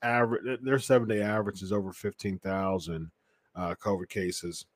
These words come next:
And Florida just had, like, thirty K in one day, you know? So I, I think it's a, I think it's a good move, uh, especially if you wanna keep that day one, <laughs> you know, show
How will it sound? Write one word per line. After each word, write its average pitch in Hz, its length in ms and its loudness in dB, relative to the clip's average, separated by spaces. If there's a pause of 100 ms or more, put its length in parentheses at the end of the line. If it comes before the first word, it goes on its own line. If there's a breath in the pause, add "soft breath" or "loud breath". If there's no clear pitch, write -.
(1000)
And 107 160 -2
Florida 117 420 6
just 95 300 -2
had, 98 280 -2
like, 82 240 -6
thirty 95 260 -4
K 101 420 -4
in 71 340 -12 (160)
one 80 240 -4
day, - 560 -4 (100)
you 71 140 -6
know? 69 320 0 (360 loud breath)
So 127 340 12
I, 160 180 12
I - 20 10
think 156 200 12
it's 123 160 8
a, 107 180 6
I 117 60 6
think 117 200 6
it's 98 140 2
a 92 40 4
good 82 200 -2
move, 82 400 0 (180)
uh, 80 280 4
especially 127 460 8
if - 120 6
you 123 80 8
wanna 104 200 6
keep 117 300 2
that 95 220 0
day 101 200 4
one, 95 480 0
<laughs> - 80 -20
you 170 120 12
know, 135 180 12
show 107 480 8